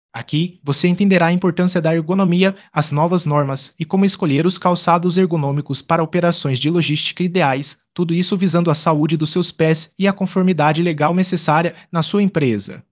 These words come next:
A importância dos calçados ergonômicos para operações de logística, conforto nos pés e produtividade. Quando se fala em produtividade em operações de logística, o conforto dos pés é um fator muitas vezes esquecido.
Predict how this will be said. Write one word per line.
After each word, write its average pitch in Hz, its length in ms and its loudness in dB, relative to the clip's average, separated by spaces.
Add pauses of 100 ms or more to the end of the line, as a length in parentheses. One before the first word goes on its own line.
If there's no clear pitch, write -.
(320)
A 131 100 0
importância 165 560 -2
dos 139 160 -4
calçados 165 680 0
ergonômicos 165 680 0
para 175 220 -2
operações 175 520 0
de 170 120 2
logística, 165 520 0
conforto 175 540 -4
nos 156 240 -2
pés 160 400 0
e 190 60 -2
produtividade. 190 800 0
Quando 175 320 0
se 185 180 -2
fala 170 320 0
em 170 120 0
produtividade 185 760 0
em 160 80 0
operações 175 560 0
de 180 80 0
logística, 160 640 -2
o 185 100 -2
conforto 190 520 -2
dos 147 180 -2
pés 175 280 2
é 202 40 2
um 196 80 2
fator 196 320 0
muitas 160 460 0
vezes 180 320 2
esquecido. 131 760 -4